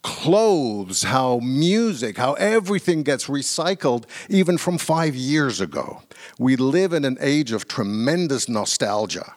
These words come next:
right? Um, on the other hand, I think we also have sort of a nostalgia for the future, right? Um, wh-, where did our future go? You know, dude, where's my future?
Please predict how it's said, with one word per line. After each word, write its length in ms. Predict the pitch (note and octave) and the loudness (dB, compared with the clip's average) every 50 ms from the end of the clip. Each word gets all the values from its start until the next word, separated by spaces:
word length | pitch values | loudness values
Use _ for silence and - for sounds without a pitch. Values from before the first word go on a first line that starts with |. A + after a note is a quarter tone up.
| _ - | _ -6
right? 300 | E2 F#2 A2+ D3+ E3 - - - - - - - - - - - - - F#3 C3 | -4 -2 -2 -2 -4 -6 -14 -20 -20 -18 -16 -16 -16 -16 -18 -18 -16 -8 -4 -2
Um, 1040 | A2+ G#2+ G#2 G2+ G2+ G2 F#2 G2 G2 G2 F#2+ F#2+ F#2+ F#2 G#2 - - - _ - _ _ _ _ _ _ _ _ - | 0 0 0 0 -2 -4 -4 -6 -6 -8 -8 -10 -12 -14 -16 -20 -20 -20 _ -20 _ _ _ _ _ _ _ _ -10
on 80 | A2+ | -4
the 80 | A#2 C#3 | 0 0
other 180 | E3 G3 G#3 F3 | 2 2 2 0
hand, 300 | D3+ D#3+ D3+ D#3+ E3 D#3+ | 0 0 0 0 -2 -2
I 60 | D3 | -2
think 200 | - F3 D#3+ C#3+ | -2 -2 -2 0
we 120 | C#3+ C3+ | 2 2
also 300 | C#3+ D3+ D#3+ D#3 - E3 | 2 2 2 2 2 2
have 220 | C#3 C#3+ D3 C#3+ - | 2 2 2 0 0
sort 200 | - - D3+ C#3+ | -2 0 0 0
of 100 | C#3 A#2 | 2 2
a 60 | C3 | 2
nostalgia 760 | C3 C3 C3+ C3 - - - - D3+ C#3 C#3+ D3+ D3 A#2+ D3 | 2 2 0 0 -2 -2 -2 0 2 2 2 0 0 -2 -4
for 160 | - - D3 | -4 -2 -4
the 120 | C3+ C3 - | -4 -4 -6
future, 560 | - - G3 A3+ A3 - - G2+ E2 C#2+ - - _ _ _ _ _ _ _ - | -6 -4 -4 -4 -4 -6 -6 -8 -8 -10 -12 -18 _ _ _ _ _ _ _ -14
right? 320 | C#2+ D#2 G#2 C3+ F3 - _ _ _ _ _ _ - | -10 -10 -8 -8 -10 -12 _ _ _ _ _ _ -4
Um, 640 | D3+ D3 C#3 C3+ C3 C3 C3 C3 C3 B2+ B2+ C3+ C#3 | 0 2 2 4 4 4 2 2 0 0 -2 -4 -6
wh-, 340 | C3 C3+ C#3 C3+ F3 - - | -6 -4 -2 0 0 0 0
where 280 | D3 E3 G#3 A#3 B3+ C4 | 2 2 2 2 2 0
did 180 | B3 C4 B3 | 0 0 0
our 140 | B3 A3+ A3 | 0 0 -2
future 420 | - - - C4+ D4 - - C#3+ A#2+ | -4 -2 -2 -2 -2 0 -2 -2 -2
go? 360 | F#2+ G#2 F2+ D#2 D2 - - - _ _ - _ _ _ _ _ | -2 -2 -2 -4 -6 -8 -10 -16 _ _ -20 _ _ _ _ _
You 120 | - F#2 | -8 -6
know, 160 | G2 B2 D#3+ G#3 | -4 -4 -4 -4
dude, 460 | G#3+ - E2+ G#2+ D#3+ G#3 G3 F3+ C3+ | -6 -6 -2 -2 0 0 0 0 0
where's 340 | G#2+ C3+ F#3 A3+ A3 G3 F3+ | 0 0 2 2 0 -2 -4
my 140 | E3+ - E3 | -8 -8 -8
future? 500 | - - B3 C4 A#3+ - - A2 D2 | -4 -2 0 0 0 0 -4 -4 -6